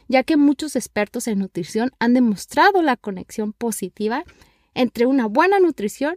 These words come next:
y una piel de aspecto joven. Más que joven, sana.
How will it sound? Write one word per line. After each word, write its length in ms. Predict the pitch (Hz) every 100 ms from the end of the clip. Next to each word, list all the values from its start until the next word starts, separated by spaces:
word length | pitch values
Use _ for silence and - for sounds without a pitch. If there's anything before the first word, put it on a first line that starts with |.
| - _
y 80 | -
una 240 | 254 277 285
piel 340 | - 247 247
de 60 | 233
aspecto 640 | 202 - 208 202 - 202
joven. 580 | - - 202 175 - - _ _ _ _ _ _ _ _ _ _
Más 400 | - 285 370 -
que 120 | 254
joven, 380 | - 254 285 349 _ _
sana. 500 | - - 269 233 170